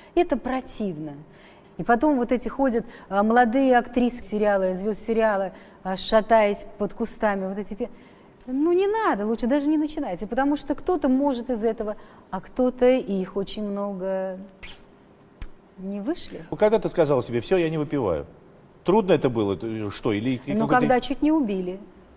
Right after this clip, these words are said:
Speaker 2: Когда чуть не убили?
Speaker 1: Ну, когда чуть не убили, да, когда без копейки денег возвращалась, э,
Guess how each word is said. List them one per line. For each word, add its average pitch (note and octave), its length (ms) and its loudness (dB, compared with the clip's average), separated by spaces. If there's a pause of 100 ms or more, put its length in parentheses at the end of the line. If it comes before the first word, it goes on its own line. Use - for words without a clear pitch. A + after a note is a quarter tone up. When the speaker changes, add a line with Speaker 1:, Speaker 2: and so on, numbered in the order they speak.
(420)
Speaker 2:
Когда A2 300 0
чуть C3+ 240 -6
не B2+ 80 -2
убили? F#3+ 540 0
Speaker 1:
Ну, G#3 80 -2
когда A3 300 0
чуть A3+ 200 -8
не C4+ 100 0
убили, B3+ 300 0
да, G#3+ 160 2
когда G#3+ 300 -2
без G#3 160 -8
копейки A#3 420 -4
денег G3+ 380 -6
возвращалась, G3+ 920 -4
э, F#3 380 -6